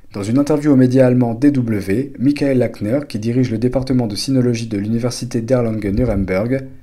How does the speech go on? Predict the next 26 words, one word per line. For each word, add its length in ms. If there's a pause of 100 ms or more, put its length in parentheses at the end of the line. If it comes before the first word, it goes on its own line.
(120)
a 100
déclaré 380
que 120
les 160
instituts 380
Confucius 680 (320)
ne 20
sont 160
pas 100
nécessairement 540
le 120
meilleur 260
endroit 400 (240)
pour 160
débattre 360
de 120
sujets 260
délicats 440
comme 200
le 140
Tibet. 420 (640)
Au 120
cours 320
des 100
dernières 320
décennies, 540